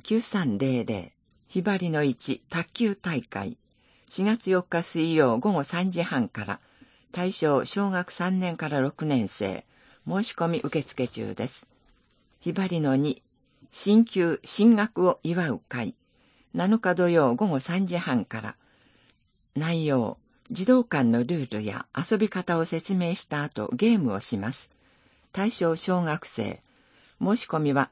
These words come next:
当日受付。ひばりの三、お話わらべ歌。九日月曜午前十一時から十一時十五分。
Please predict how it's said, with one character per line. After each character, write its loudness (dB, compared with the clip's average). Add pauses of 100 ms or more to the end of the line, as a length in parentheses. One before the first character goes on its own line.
当 0
日 -6
受 -6
付。 -12 (920)
ひ -2
ば 0
り 0
の 0
三、 -2 (420)
お -4
話 0
わ -4
ら -4
べ 0
歌。 -6 (560)
九 0
日 2
月 -2
曜 6
午 2
前 4
十 2
一 0
時 0
か -2
ら 0
十 2
一 -2
時 0
十 -2
五 -4
分。 -6